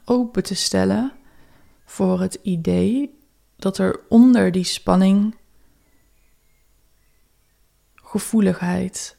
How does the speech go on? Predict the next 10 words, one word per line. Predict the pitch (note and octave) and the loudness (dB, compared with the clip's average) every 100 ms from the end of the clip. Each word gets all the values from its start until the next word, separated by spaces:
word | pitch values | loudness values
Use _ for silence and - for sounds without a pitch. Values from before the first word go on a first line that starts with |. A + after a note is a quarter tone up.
| _ | _
aanwezig | F#3+ F3+ F#3 - F#3+ | -2 0 -2 -4 -6
is. | F#3 F#3+ - - - _ _ _ _ _ _ _ _ _ _ _ _ _ _ | -6 -8 -8 -10 -16 _ _ _ _ _ _ _ _ _ _ _ _ _ _
Geraaktheid. | - F3+ F3+ F3+ - F#3+ F#3 F#3 F#3+ - - _ _ _ _ _ _ _ _ _ _ _ _ _ _ _ _ _ _ _ _ _ _ _ _ _ _ _ _ _ _ _ _ _ _ _ _ _ _ _ _ _ _ _ - | -12 -8 -4 -4 -4 -2 0 0 -2 -10 -20 _ _ _ _ _ _ _ _ _ _ _ _ _ _ _ _ _ _ _ _ _ _ _ _ _ _ _ _ _ _ _ _ _ _ _ _ _ _ _ _ _ _ _ -4
Kwetsbaarheid | G3+ G3 - G3 F3+ F#3 F#3 | -2 -2 -2 -2 0 0 -2
misschien. | F#3 - F#3+ G#3 B3 B3 - _ _ _ _ _ _ _ _ _ _ _ _ _ _ _ _ _ _ _ _ _ _ _ _ _ | -4 -4 -2 0 -2 -6 -20 _ _ _ _ _ _ _ _ _ _ _ _ _ _ _ _ _ _ _ _ _ _ _ _ _
Of | G#3 G3 - _ | -8 -8 -12 _
iets | A3 G3+ - | -4 -4 -6
wat | G#3+ G3 G3 | -2 -4 -2
je | - F#3 F#3 F#3 F#3+ - _ _ _ _ | -2 0 2 0 -4 -10 _ _ _ _
voelt | - - A#3 D#4 - - - | -20 -2 2 2 -2 -10 -18